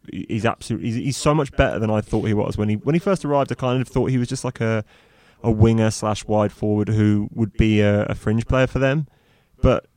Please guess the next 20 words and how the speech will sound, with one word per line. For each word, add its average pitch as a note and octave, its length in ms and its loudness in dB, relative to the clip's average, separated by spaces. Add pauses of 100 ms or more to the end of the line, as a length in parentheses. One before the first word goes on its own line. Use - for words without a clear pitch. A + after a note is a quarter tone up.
(220)
I C3 60 0
mean, D3 120 4
the D3 60 2
last F#3+ 220 0
couple F#3 160 -2
of D#3 80 -8
games G#2 180 -2
I A2 60 0
watched - 240 -2
him, A2 80 0
I A2 80 2
just - 120 -6
think G#2+ 140 -4
he, G#2 180 -4
he B2+ 220 2
is B2 140 4
their A2+ 100 4
most A2+ 200 2
dangerous A#2 280 -4
player, - 440 -8